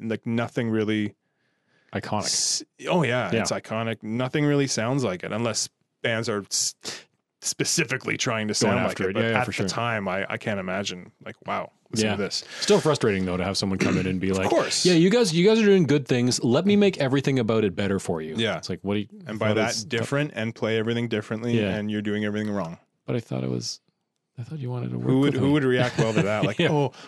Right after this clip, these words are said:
Speaker 1: I can see the big picture here. Yeah, you're
Speaker 2: Yeah,
Speaker 1: right."
Speaker 2: right.
Speaker 1: <clears throat> Probably not.
Speaker 2: Nope.
Speaker 1: So the album was released in June of that year, and
Speaker 2: Mm-hmm.
Speaker 1: it sold through its initial pressing of ten thousand copies pretty quickly.
Speaker 2: Mm-hmm.
Speaker 1: Uh, Tony Wilson said the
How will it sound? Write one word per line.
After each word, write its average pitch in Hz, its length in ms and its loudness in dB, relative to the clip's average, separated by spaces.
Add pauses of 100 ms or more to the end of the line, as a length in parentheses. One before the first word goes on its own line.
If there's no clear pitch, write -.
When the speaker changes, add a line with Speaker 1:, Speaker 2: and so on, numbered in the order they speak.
Speaker 1:
I 131 80 -2
can 143 160 -4
see 180 160 0
the 147 140 2
big 120 220 -2
picture 123 320 -4
here. 90 180 -8
Yeah, 101 200 -2
you're 101 160 -2
Speaker 2:
Yeah, 101 320 2
Speaker 1:
right." 98 360 -2
Speaker 2:
right. 180 340 0 (240)
Speaker 1:
<clears throat> - 180 -20
Probably 113 460 0
not. 90 360 -4
Speaker 2:
Nope. 107 260 2 (580)
Speaker 1:
So 135 540 2
the 131 140 4
album 160 180 4
was 160 140 4
released 143 280 4
in 123 120 0
June 117 480 2
of 135 180 -4
that 110 180 0
year, 107 300 2
and 110 120 2
Speaker 2:
Mm-hmm. 110 80 0
Speaker 1:
it - 120 -8
sold 123 520 0
through 120 260 0
its - 160 -2
initial 139 500 0
pressing 123 400 -2
of 98 160 -4
ten 143 320 -2
thousand 120 380 0
copies 107 640 -2 (160)
pretty 135 400 0
quickly. 110 440 -4
Speaker 2:
Mm-hmm. 104 340 -4 (140)
Speaker 1:
Uh, 113 360 0
Tony 135 200 0
Wilson 131 300 2
said 117 300 -2
the 107 340 0